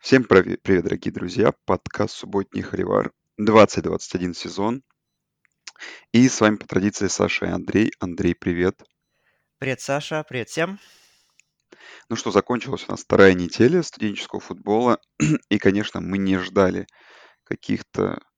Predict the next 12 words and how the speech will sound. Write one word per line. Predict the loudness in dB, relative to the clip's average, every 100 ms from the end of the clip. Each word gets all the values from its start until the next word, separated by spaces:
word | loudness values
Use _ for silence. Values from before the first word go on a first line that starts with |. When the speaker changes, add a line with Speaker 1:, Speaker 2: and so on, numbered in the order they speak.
| _ _ _ _ _ _ _ -20 -20 -20 -18
Speaker 1:
громких | -4 0 2 2 0 -4 -6 0
вывесок, | 0 0 -2 -4
кроме | -2 0 0
двух. | -2 -6 -8 -10 -18 _ _
Но | -4 -2 0 0
и | -2
те | -2 -2
две, | 0 0 0
которые | -2 -6 -6 -8
были, | -2 0 2 0 -4 _ _ _ _ _ _ _
подарили | -4 2 2 2
нам | -2 -4